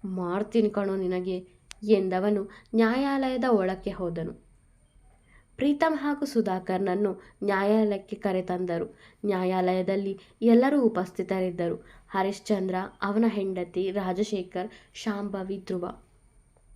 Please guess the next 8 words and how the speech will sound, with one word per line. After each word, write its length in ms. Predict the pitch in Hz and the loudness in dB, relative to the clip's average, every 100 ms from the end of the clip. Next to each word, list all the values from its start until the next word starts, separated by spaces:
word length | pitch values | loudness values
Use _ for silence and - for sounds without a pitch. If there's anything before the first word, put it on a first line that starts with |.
| - - - | -20 -20 -6
ವಿನಯ್ 380 | 208 226 208 185 220 - - | 6 6 6 0 -8 -18 -6
ಅನ್ವಿಯ 360 | 208 214 247 277 | 0 2 4 0
ಪರವಾಗಿ 520 | 269 233 226 220 214 | 2 4 4 4 2
ನಿಂತು 320 | 208 202 196 | 2 0 -4
ವಾದ 220 | 185 180 196 | -4 -4 -4
ಮಾಡಿದರೆ, 800 | 190 185 180 185 202 185 - - _ | -4 -4 -4 -4 -4 -6 -10 -20 _
ಅವರಿಗೆ 380 | 220 226 269 269 | 2 4 2 4
ಎದುರಾಳಿಯಾಗಿ 920 | 226 185 208 208 196 202 185 190 202 | 4 4 2 2 0 0 -2 -2 -4